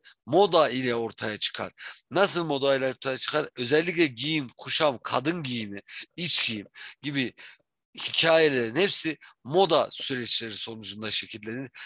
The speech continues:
Peki moda süreçleri nerede şekilleniyor? Bak sınavda bu sorulur. Dünya modası Paris, Milano'da, e, atıyor.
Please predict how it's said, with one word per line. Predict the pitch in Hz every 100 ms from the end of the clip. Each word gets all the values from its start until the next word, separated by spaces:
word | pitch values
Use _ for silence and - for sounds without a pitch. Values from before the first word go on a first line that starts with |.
| -
Peki | 190 185
moda | 147 160 196
süreçleri | 165 147 156 - 127 120
nerede | 165 165 151
şekilleniyor? | - 113 127 135 139 165
Bak | 156 -
sınavda | - 151 156 156 160
bu |
sorulur. | - 156 147 123 - - - - -
Dünya | 165 190 185
modası | 156 165 165 156 - 165 - - -
Paris, | 165 185 180 - 139
Milano'da, | 139 147 175 165 139 113 101 - - - - _
e, | 117 120
atıyor. | 135 131 - 151 160